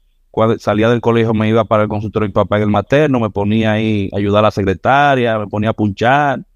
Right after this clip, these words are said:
Una vez le dañé todo el programa que tenía en el noventa y cuatro, le dañé todo el software y era muy curioso. Y desde ahí siempre me han gustado como, eh, desde adolescente lo que son la-, las ciencias. Y por ahí vamos a decir que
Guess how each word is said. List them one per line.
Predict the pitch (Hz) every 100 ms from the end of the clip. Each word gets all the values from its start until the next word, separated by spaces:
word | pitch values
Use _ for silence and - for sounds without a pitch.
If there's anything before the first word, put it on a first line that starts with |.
| _ _ _ _
Una | 107 113
vez | 117
le | 113
dañé | 110 104 113
todo | 113
el | 113
programa | 110 107 113 110
que | 107
tenía | 104 101 120 117 104
en | 95
el | 101
noventa | 104 104 -
y |
cuatro, | - 117 117 -
le | 104
dañé | 104 104
todo | 104 110
el | 101
software | - 135 139 120 104
y | - _ _ _ -
era | 147 160
muy | 170
curioso. | 160 135 123 101 - _ _ _ _ _ _ _ _ _ - -
Y | 156 180 - _ _ _ _ _ _ _ _ _ _ _ -
desde | 139 151 143
ahí | 143 147
siempre | - 160 151 139
me | 139
han |
gustado | 139 135 - 143 143
como, | 123 120 117 107 101 - _
eh, | 95 185 - _
desde | 113
adolescente | 117 120 113 - 135 127 117
lo | 113
que | 107
son | 104 117 110
la-, | 98
las | 101 101
ciencias. | 160 175 147 131 131 _ _ _ _ _ _ _ _ _
Y | 139
por | 147 139
ahí | 139 165
vamos | 165 160
a |
decir | 147 156 147
que | 139 110 98